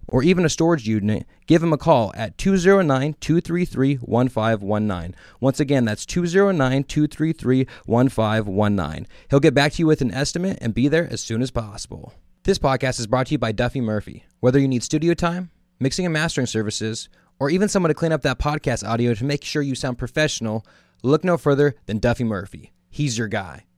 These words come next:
And trust me, because he's my guy. You can find him on Instagram at Duffy Murphy or email him, duffy dot murphy at yahoo dot com. Once again, that's duffy dot murphy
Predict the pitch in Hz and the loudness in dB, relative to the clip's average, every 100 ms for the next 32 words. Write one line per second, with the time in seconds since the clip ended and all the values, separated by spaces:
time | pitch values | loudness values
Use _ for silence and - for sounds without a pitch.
0 | - 131 - 135 - 98 95 113 120 107 | -6 -4 0 0 0 -10 -8 -4 -4 -4
1 | - - _ - - 143 120 110 98 98 | -8 -18 _ -8 -2 0 0 -2 -2 -6
2 | 71 - _ _ _ - - - - 156 | -8 -20 _ _ _ -20 -20 -14 0 4
3 | 175 165 147 135 120 - _ - 135 147 | 4 4 4 2 0 -6 _ -6 -2 -2
4 | 143 123 123 110 98 - - 135 - 131 | -2 0 0 0 -2 -8 -4 -2 -2 0
5 | 143 135 160 156 160 196 208 - _ _ | 2 2 0 0 0 0 -4 -8 _ _
6 | - 170 165 165 185 156 113 98 95 _ | 6 8 8 4 2 2 0 -4 -6 _
7 | 143 156 202 190 165 151 135 131 139 135 | 2 2 -2 0 0 2 2 2 -2 -8
8 | - 123 120 117 101 117 107 107 - 92 | -6 -4 -2 -2 -2 -2 -2 -4 -6 -12
9 | - - 117 113 123 113 107 - 143 139 | -12 -8 -6 -4 -2 -2 -4 -4 -2 -2
10 | 208 185 151 123 123 135 127 | -2 0 0 2 0 -2 -8